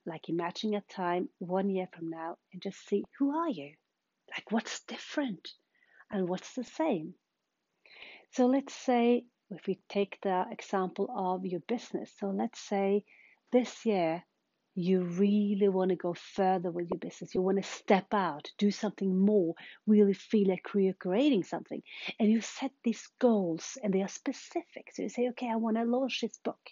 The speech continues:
or this online course, or this website for that matter, or I, you know, I want to be more visible. I wanna do speeches,"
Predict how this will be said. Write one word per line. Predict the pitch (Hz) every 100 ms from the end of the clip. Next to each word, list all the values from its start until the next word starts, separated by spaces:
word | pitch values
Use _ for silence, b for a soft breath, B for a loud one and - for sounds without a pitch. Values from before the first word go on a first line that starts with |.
| - B B B
or | 226 262 233
this | 233 -
online | 226 208 -
course, | - - - - B B -
or | 262
this | 285 269
website | 190 208 330 - - 185
for | - 170
that | 170 -
matter, | 170 185 B B B -
or | 220 240 -
I, | 208 202 208 -
you | 226 220
know, | 226 -
I | 202 196 202
want | 190 202 196
to | 233
be | 190 185 185
more | 180 190
visible. | 185 240 - 170 247
I | 196
wanna | 202 208 208 214 - 196 _ -
do | 226
speeches," | - - 339 - - - -